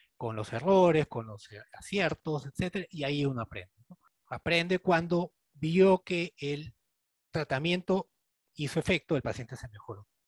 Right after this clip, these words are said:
Y también uno aprende cuando dio un tratamiento inadecuado, me equivoqué, replanteé el diagnóstico y cambié el tratamiento. Y a partir de ahí fue mejor, ¿no? Esa es la importancia, digamos, de,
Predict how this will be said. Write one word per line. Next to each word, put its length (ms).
Y 120
también 300
uno 140
aprende 400
cuando 640
dio 140
un 60
tratamiento 420
inadecuado, 480
me 100
equivoqué, 480
replanteé 400
el 60
diagnóstico 720
y 340
cambié 360
el 60
tratamiento. 540
Y 380
a 160
partir 300
de 60
ahí 120
fue 200
mejor, 300
¿no? 100
Esa 220
es 80
la 40
importancia, 760
digamos, 580
de, 460